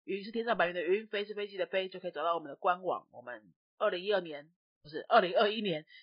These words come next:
也有很多精彩的西班牙语课程，还有很多主题式的讲座会为大家服务。那如果你有身边外国外-，外国朋友想要学中文的话，我们有中文课程。如果你有朋友想要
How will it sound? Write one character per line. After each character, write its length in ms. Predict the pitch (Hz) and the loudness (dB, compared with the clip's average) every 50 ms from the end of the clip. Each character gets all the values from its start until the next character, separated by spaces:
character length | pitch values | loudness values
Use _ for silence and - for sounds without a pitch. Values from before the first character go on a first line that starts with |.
| _ - | _ 2
也 200 | 240 208 208 208 | 6 6 8 10
有 300 | 208 214 175 170 165 - - - _ | 12 10 10 10 4 0 -8 -20 _
很 220 | - 196 185 190 190 | -6 -6 -6 -4 0
多 260 | 233 226 220 226 233 | 2 2 2 2 0
精 220 | 226 226 220 226 | -2 -4 -10 -6
彩 220 | 220 240 185 170 165 | -2 0 2 2 2
的 280 | 175 165 160 160 156 - - _ _ _ | 0 -4 -4 -6 -8 -10 -14 _ _ _
西 160 | - - 220 | -12 -4 0
班 100 | 226 220 | 2 4
牙 80 | 208 | 4
语 100 | 202 170 | 2 0
课 220 | 170 - 160 - 180 | 0 2 2 2 2
程， 240 | - 170 160 151 156 | 2 -4 -8 -8 -8
还 180 | 151 160 160 | -8 -6 -6
有 240 | 165 156 147 - 123 - _ _ _ _ | -4 -6 -6 -8 -10 -14 _ _ _ _
很 120 | - 165 | -20 -6
多 160 | 165 202 208 | -2 -2 -2
主 120 | 202 - 175 | -2 -4 -8
题 140 | - 170 175 | -10 -10 -12
式 140 | - 226 | -4 -2
的 80 | 202 180 | -2 -2
讲 240 | - 151 143 147 - | 0 -2 -4 -2 -2
座 260 | - 202 185 156 147 | 0 0 2 2 2
会 160 | 170 170 165 | 0 -2 -2
为 160 | 160 - 151 | -2 -4 -4
大 140 | 165 - 165 | -2 -2 -2
家 160 | 156 156 160 | -2 -2 -4
服 240 | - - 143 165 - - | -6 -6 -6 -4 -4 -4
务。 80 | 139 - - - _ _ | -4 -8 -12 -20 _ _
那 160 | _ 196 220 220 | _ 0 2 2
如 140 | 214 208 | 2 2
果 140 | 208 208 196 | 0 0 -2
你 80 | 185 190 | 0 0
有 100 | 185 165 | -2 0
身 160 | - 226 226 | 0 -2 -2
边 160 | 220 240 226 | 0 0 2
外 120 | 240 226 208 | 2 2 2
国 120 | 190 185 | 2 2
外-， 160 | 185 202 - - _ _ _ _ | 0 0 0 -2 _ _ _ _
外 140 | - 262 240 | 4 4 6
国 160 | 196 208 196 | 6 2 0
朋 140 | - 185 180 | 0 0 0
友 120 | 175 156 | 0 0
想 180 | 156 - 165 151 | -2 -2 -2 -2
要 60 | 170 | -2
学 160 | 175 - 143 | -2 -4 -4
中 220 | - - 202 208 208 | -4 -4 -4 -2 -2
文 100 | 180 156 | -4 -4
的 60 | 160 | -4
话， 160 | 170 185 131 | -2 -2 -2
我 80 | 104 147 | -2 -6
们 160 | 151 156 160 | -10 -10 -10
有 140 | 170 151 143 | -10 -8 -8
中 180 | - 170 175 | -6 -8 -8
文 100 | 151 151 | -8 -8
课 140 | 151 185 156 | -8 -8 -8
程。 200 | 151 151 113 160 - _ _ - _ _ _ | -8 -10 -12 -12 -14 _ _ -20 _ _ _
如 200 | 226 262 311 339 | 2 2 2 4
果 220 | 247 262 214 196 | 6 4 4 4
你 100 | 175 175 | 2 0
有 180 | 170 185 185 170 | 2 2 2 2
朋 200 | - 180 170 180 | 2 0 0 0
友 120 | 175 151 | 0 -2
想 240 | - - 156 143 156 | -2 -4 -8 -8 -4
要 380 | 170 170 165 156 143 104 - | -2 0 0 0 0 -2 -4